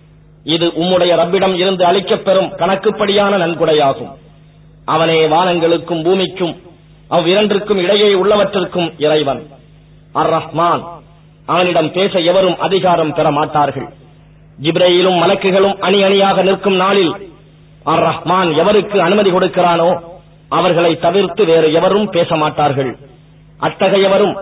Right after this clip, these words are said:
நேர்மையானதையே கூறுவார். அந்நாள் சத்தியமானது. ஆகவே, எவர் விரும்புகிறாரோ, அவர் தம் இறைவனிடம் தங்குமிடத்தை ஏற்படுத்திக் கொள்வாராக.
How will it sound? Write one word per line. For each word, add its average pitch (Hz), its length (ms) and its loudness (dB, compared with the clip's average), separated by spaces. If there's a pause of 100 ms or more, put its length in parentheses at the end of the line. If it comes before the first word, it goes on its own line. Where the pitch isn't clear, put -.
(220)
நேர்மையானதையே 165 920 2
கூறுவார். 147 500 0 (840)
அந்நாள் 165 520 0 (140)
சத்தியமானது. 170 760 0 (600)
ஆகவே, 180 540 0
எவர் 180 340 2
விரும்புகிறாரோ, 196 760 2 (260)
அவர் 170 420 0
தம் 170 280 0
இறைவனிடம் 170 640 2
தங்குமிடத்தை 165 720 0
ஏற்படுத்திக் 156 640 -2
கொள்வாராக. 139 540 0